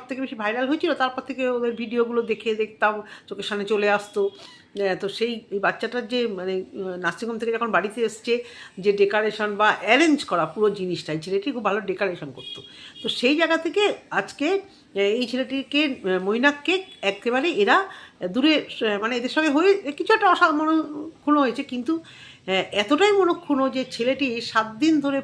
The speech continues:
পড়ে আছে Facebook-এ। এরা তো Facebook-এ অ্যাক্টিভ, এত পরিমাণ দেখাচ্ছে,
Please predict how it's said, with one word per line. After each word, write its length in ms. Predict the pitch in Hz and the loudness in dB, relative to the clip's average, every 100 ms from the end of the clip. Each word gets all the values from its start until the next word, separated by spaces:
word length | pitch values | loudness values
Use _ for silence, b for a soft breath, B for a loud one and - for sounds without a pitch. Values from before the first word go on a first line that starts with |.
| - | -2
পড়ে 260 | 220 247 254 | 0 4 6
আছে 540 | 240 - 240 247 254 B B B - | 4 0 0 0 -2 B B B 0
Facebook-এ। 640 | 240 294 240 269 277 294 285 | 4 4 0 -6 0 4 4
এরা 120 | 277 | 4
তো 100 | 285 | 2
Facebook-এ 380 | 269 262 285 294 | -2 -2 -2 -2
অ্যাক্টিভ, 300 | 247 - - | -2 -6 -4
এত 240 | 202 220 320 | -4 0 0
পরিমাণ 440 | 330 302 302 302 | 2 2 4 4
দেখাচ্ছে, 720 | 262 269 277 - - 285 294 | 2 0 -4 -6 -2 0 -2